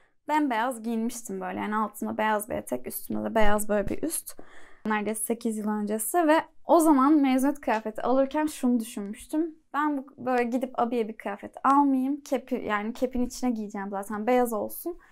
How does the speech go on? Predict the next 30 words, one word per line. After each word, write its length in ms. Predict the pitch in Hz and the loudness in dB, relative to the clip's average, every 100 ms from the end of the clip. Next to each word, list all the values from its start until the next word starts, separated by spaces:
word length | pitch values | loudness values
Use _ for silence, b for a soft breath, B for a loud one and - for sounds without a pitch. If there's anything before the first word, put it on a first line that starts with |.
| b b - | b b 2
Ama 260 | 294 339 | 4 6
tek 240 | 339 359 330 | 2 0 4
bir 60 | |
elbise 260 | 311 302 339 | 2 2 4
de 80 | 285 | 4
almayayım, 400 | 220 254 320 - - | 4 2 0 -2 0
alt 280 | 269 269 | 0 0
üst 240 | 302 - - | -4 -6 -6
alayım, 460 | 214 214 277 330 - | -4 0 2 0 0
ayrı 260 | - 247 240 | 0 2 2
ayrı 160 | 214 247 | 0 0
giyerim 320 | 226 233 214 | 0 -2 -2
diye 160 | 214 | -6
düşünmüştüm. 680 | 214 - 214 214 - 277 294 b b b _ | -10 -10 -10 -10 -6 -4 -4 b b b _
Ve 40 | 262 | -4
hala 380 | 311 294 269 240 | 0 2 0 -2
da 100 | 294 | -4
sevdiğim 540 | - 254 254 262 254 | -4 -4 -2 -2 -2
bir 60 | 220 | -4
şey. 220 | 214 214 | -6 0
Bayağıdır 340 | 269 277 233 | 2 2 0
giymiyorum 440 | 226 233 254 208 233 | -2 0 0 0 2
ama 300 | 262 233 294 b b b b - | 2 2 -4 b b b b -4
bunu 180 | 254 254 | 0 2
gözümün 380 | 254 254 262 | 2 2 4
önüne 260 | 262 254 262 | 4 4 2
koyarsam 540 | 277 262 233 - 285 | 2 2 2 2 2
giyerim 380 | 254 226 226 196 | 2 0 -2 -4
diye 100 | - | -8
düşünüyorum. 500 | - - - - 269 | -8 -10 -2 0 0